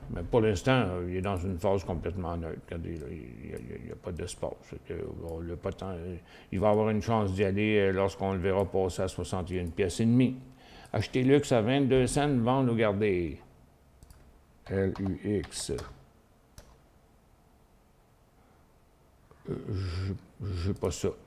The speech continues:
Euh, luxe, ça doit être sur un autre petit marché. L U X. Je peux pas l'analyser parce que je l'ai pas, le titre, Jeannot. Euh, acheter Hydro One H hier.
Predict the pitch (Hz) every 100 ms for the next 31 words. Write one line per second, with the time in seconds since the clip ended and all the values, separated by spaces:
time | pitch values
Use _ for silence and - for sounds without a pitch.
0 | - 95 85 92 95 101 - - 92 90
1 | 90 92 87 90 87 85 92 92 - 90
2 | - 85 78 - - 76 - - - -
3 | - - - - 92 - 101 87 - 101
4 | 107 - - - - - - - - 113
5 | 107 101 101 98 95 - - 131 110 135
6 | 113 113 113 113 104 - - - - 101
7 | 87 - - - _ - - - - -
8 | - - - - - 127 117 120 120 110
9 | 147 143 131 135 139 135 107 - 127 -
10 | - - - 113 113 104 92 90 87 90